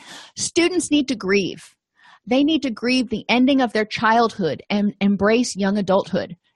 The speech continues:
Yep, at a certain point, you gotta start adulting. Um, the loss of routine with their friends, the loss of friends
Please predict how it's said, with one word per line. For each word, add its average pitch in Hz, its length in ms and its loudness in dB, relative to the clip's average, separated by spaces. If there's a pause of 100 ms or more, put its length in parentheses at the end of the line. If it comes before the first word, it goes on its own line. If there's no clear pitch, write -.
Yep, 233 240 2 (440)
at 185 120 2
a 185 40 -2
certain 277 360 0
point, 277 400 0
you 160 180 -4
gotta 190 300 0
start 196 280 -2
adulting. 165 580 -6 (380)
Um, 67 240 -12 (600)
the 226 120 0
loss 240 320 2
of 226 100 0
routine 247 460 0
with 240 160 0
their 220 120 0
friends, - 760 -4 (460)
the 226 100 0
loss 233 360 0
of 233 280 2
friends 131 720 -8